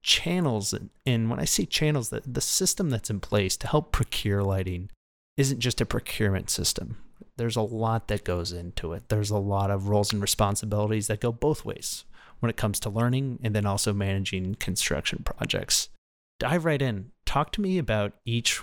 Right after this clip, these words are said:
one of those, should we say cogs in the wheel, spokes on the rim? Talk to me about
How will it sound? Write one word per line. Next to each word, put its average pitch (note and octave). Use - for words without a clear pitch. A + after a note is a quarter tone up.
one G#2
of G2
those, G2
should -
we C3
say -
cogs C3+
in D#3+
the D#3+
wheel, E3
spokes -
on C3+
the C3+
rim? D3
Talk G3
to F#3+
me E3+
about C3+